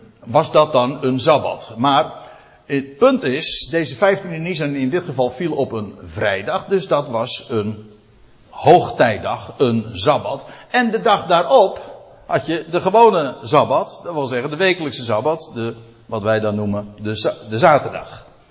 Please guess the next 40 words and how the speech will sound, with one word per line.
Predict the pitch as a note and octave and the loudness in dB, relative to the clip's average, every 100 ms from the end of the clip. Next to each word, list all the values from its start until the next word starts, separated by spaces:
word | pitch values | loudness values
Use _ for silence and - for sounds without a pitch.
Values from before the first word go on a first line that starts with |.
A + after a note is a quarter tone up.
| - - - - - | -20 -20 -20 -20 -12
Dat | G2 | -10
was | F#2+ G2+ | -6 -4
dan | A2+ A#2 | -2 -2
de | |
zestiende | A#2 D#3+ - A#2+ G#2+ | 2 2 2 -4 -4
Nisan. | G#2 F#2+ F#2 | -6 -8 -10
En | - D#3 D3 - - - - _ _ - - _ _ - | 4 4 4 -4 -12 -20 -20 _ _ -20 -20 _ _ -20
wat | - D3 E3+ | 2 6 8
we | D3+ C#3+ - | 8 6 4
lezen | C#3 F3 C4 C#4+ - D#3+ A#3+ - - - | 4 6 6 4 0 0 -2 -8 -18 -16
is | E3 D3 | -10 -2
dat | C#3+ D3+ A#2 | 2 2 0
de | A#2+ | -6
volgende | - B3 C#4+ A#3 F#3+ C#3+ A2+ | -2 2 4 2 0 -2 -2
dag | A2+ D3+ - | 2 2 2
na | C#3+ E3+ | -2 0
het | A2+ | -2
sterven | - F3 C#3 A2+ | -4 -2 -2 -4
van | A2 A2+ | -6 -6
de | G#2+ | -4
Heer | G2+ A#2 - | -2 -2 0
komen | C#3+ A2+ G#2+ | 0 2 -2
de | F#2 F#2+ | -8 -6
overpriesters | D#3 D#3+ C3 C#3 C#3 - B2+ - | -2 -2 -4 -10 -10 -8 -10 -8
en | A#2+ G#2 | -8 -8
de, | F#2+ F2 E2+ - - - - - - | -6 -6 -8 -14 -20 -20 -20 -20 -10
en | A2 | -6
de | G2 | 0
fariseeën | A2+ G2+ G2+ A#2 G2 | 2 2 4 4 2
bij | F#2 D#2+ | -2 -4
Pilatus. | - E2+ F2 B2 E3 A#3 - - | -6 -4 0 0 -2 -4 -6 -8
En | - D#3 C#3+ A#2 G#2 | -4 -4 -4 -8 -8
nou, | D#3 B2 F#2 | -4 -2 -2
dan | A2+ G2+ | -4 -2
wordt | - - | -4 -6
er | |
vervolgens | F#2 G#2+ C#3+ A#2 G2+ E2+ | -10 -2 0 0 -2 -10
een | F#2 D#2 | -12 -8
wacht | G#2+ B2 - | -6 -6 -8
geregeld. | - C#3 D3 D3+ E3 G3 | -4 0 0 0 -4 -6